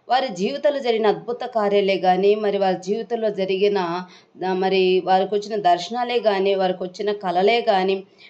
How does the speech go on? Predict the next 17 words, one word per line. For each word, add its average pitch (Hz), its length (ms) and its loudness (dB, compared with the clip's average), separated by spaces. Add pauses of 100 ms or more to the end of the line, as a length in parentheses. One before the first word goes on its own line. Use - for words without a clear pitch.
(100)
మరి 254 160 -4 (180)
ఇవి 247 380 -6 (220)
కొత్త - 260 -8
నిబంధనలు 262 540 2
మనకు 208 320 0
ఒక 247 140 -6
సూచనగా 262 580 -6
ఉన్నాయి. 185 320 2 (1500)
వారితో 214 680 0 (180)
అక్కడ 214 260 0
వారి 208 300 4
దేవుడు 208 360 2
మాట్లాడిన 233 540 -2
విధానము, 202 840 2 (240)
వారికి 202 300 2
ఏం 208 220 2
తెలియజేశారో 226 1000 0